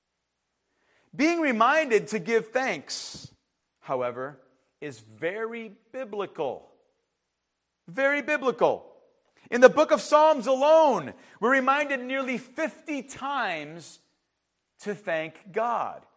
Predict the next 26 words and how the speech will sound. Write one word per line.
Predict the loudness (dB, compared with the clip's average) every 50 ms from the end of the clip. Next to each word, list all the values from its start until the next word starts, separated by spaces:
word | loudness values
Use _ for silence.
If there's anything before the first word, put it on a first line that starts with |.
| _ _ -2
not | -2 -2 -2 -2
to | -6 -10
mention | -6 -6 -6 -6 -8 -8 -10 -10 -10 -10 -14 _ _ -6
at | -6 -6 -6 -6
least | -8 -8 -8 -8 -8 -8 -4 -4
that | -4 -4 -4
many | -8 -12 -12 -14 -14
times | -12 -10 -8 -8 -8 -8 -10 -14
in | -12 -12
the | -10
New | -10 -10 -12
Testament. | -12 -10 -10 -10 -10 -10 -18 -20 -20 -20 -20 _ _ _ _ _ _ _ _ _ _ _ _ _ _ _ _ _ _ _ -20 -20 -8 0
God | 4 6 8 8 6
reminds | 4 4 -2 -2 -2 -2 -2 -4 -4
us | -6 -6 -8 -10
frequently | -12 -12 -6 -4 -4 -4 -2 0 0 0 0 -2 -4 -4 -4 -4 -4 -8 -12 -8
because | -8 -8 -4 0 2 4 4 2 2 -4
we | -8 -6 -4 -4 -4 -4 -6 -6
need | -6 -4 -4 -4 -4 -2 -4 -4 -4 -4 -6 -6 -6 -10 -20 _ _ _ _ _ -12
to | -8 -8 -6
be | -4 -4 -4 -4 -4 -6 -8
reminded. | -8 -6 -6 -4 -4 -4 -4 -4 -6 -8 -8 -8 -10 -10 -12 -16 -20 _ _ _ _ _ _ _ _ _ _ _ _ _ _ _ _ _ _ _ _ _ _ _ _ _ _ _ _ _ _ _ _ _ _ _ _ _ _
But | -4 -4 -2 -2
we | -4 -4
can | -4 -6 -8 -8 -8
tune | -10 -8 -6 -6 -4 -4 -6 -6 -8 -10